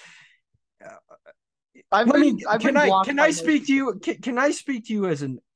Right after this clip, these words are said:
Speaker 1: older person? Sli-, I know I'm not that much older than you, but, but I was at one point in your shoes.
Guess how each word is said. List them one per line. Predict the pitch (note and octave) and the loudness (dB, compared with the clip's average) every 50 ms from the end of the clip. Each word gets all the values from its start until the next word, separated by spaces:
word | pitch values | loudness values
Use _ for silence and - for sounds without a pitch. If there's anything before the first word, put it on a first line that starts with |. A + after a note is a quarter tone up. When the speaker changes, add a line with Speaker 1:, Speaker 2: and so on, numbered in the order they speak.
| _ - | _ -8
Speaker 1:
older | C#3+ C#3 C#3+ C#3 C#3 C3+ C3 | -6 -4 -4 -4 -4 -6 -6
person? | - - C3 B2 B2 B2 - - B2 B2+ C3+ _ _ _ _ _ _ _ _ _ _ _ _ _ _ _ _ _ _ _ _ _ _ _ - | -8 -8 -8 -8 -8 -10 -10 -12 -12 -12 -12 _ _ _ _ _ _ _ _ _ _ _ _ _ _ _ _ _ _ _ _ _ _ _ -16
Sli-, | - - A#3 B3 B3 A3 - - F#3 - - - | -12 -4 0 2 2 2 0 -4 -12 -14 -6 -4
I | A3+ B3 C#4 | -2 0 2
know | C#4+ D4+ D4 | 2 4 4
I'm | C#4 B3+ A3 | 4 2 2
not | G#3 G#3 G3+ F3+ A#2 A#2+ B2+ | 0 0 0 -2 -4 -6 -6
that | - C#3 D3+ F#3+ F#3+ | -4 -4 -4 -4 -4
much | G3 G3 F#3 - | -6 -8 -6 -6
older | G3+ F#3+ F#3+ F#3 F#3 F3 | -8 -8 -6 -8 -10 -10
than | D#3+ F#3 F#3 | -10 -10 -8
you, | F#3 F#3 F#3 F3+ F#3 F3+ _ _ _ _ _ | -8 -8 -8 -8 -10 -12 _ _ _ _ _
but, | F3 F3 - - - C3 - - | -4 -4 -4 -8 -16 -20 -6 -4
but | G3 F#3+ - - _ _ _ _ _ _ - | -4 -4 -4 -6 _ _ _ _ _ _ -4
I | E3+ | -4
was | F#3+ F3 G3 A3+ A#3 G#3+ F#3+ | -2 2 2 2 4 2 0
at | G3 C3+ | -2 -4
one | C#3 D#3 D#3 D3 C#3 | -4 -4 -4 -4 -6
point | - - C3 A#2+ A#2+ A#2 A2+ - _ _ _ _ _ _ _ _ _ _ _ _ _ _ _ _ | -8 -10 -8 -8 -8 -8 -10 -14 _ _ _ _ _ _ _ _ _ _ _ _ _ _ _ _
in | C#3 D3 D3 C#3 | -6 -4 -4 -2
your | B2+ B2+ A2 B2 | -4 -4 -6 -8
shoes. | - - - A#2 F#2+ D#2+ - - - - | -10 -10 -12 -12 -12 -14 -16 -18 -20 -20